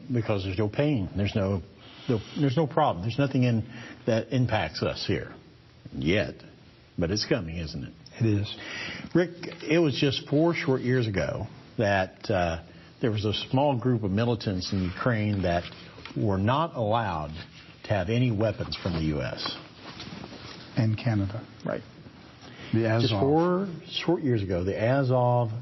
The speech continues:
Speaker 1: Battalion. But today
Speaker 2: Because they were Nazis.
Speaker 1: Yeah. But today, they get invited to the U S Capitol. Uh, the U S Congress accepted the militants of Azov.
Speaker 2: So, Doc, when I saw this today,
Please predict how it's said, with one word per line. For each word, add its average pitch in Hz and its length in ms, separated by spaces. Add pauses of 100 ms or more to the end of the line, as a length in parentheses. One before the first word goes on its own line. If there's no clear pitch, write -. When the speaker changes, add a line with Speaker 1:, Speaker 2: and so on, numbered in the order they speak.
(160)
Speaker 1:
Battalion. 82 500 (1080)
But - 140
today 127 640 (100)
Speaker 2:
Because 117 220
they 123 80
were 123 120
Nazis. 139 600
Speaker 1:
Yeah. 170 220 (120)
But - 200
today, 127 680 (720)
they 139 260
get 131 160
invited 104 640
to 113 300 (200)
the 104 100
U 110 300
S 127 220
Capitol. - 480 (920)
Uh, 80 60
the 160 100
U 156 200
S 170 140
Congress 110 460
accepted 120 460
the 90 100
militants 151 640
of 143 220
Azov. 92 640 (360)
Speaker 2:
So, - 140
Doc, 220 220
when 165 100
I 196 100
saw 156 340
this 120 260
today, 110 720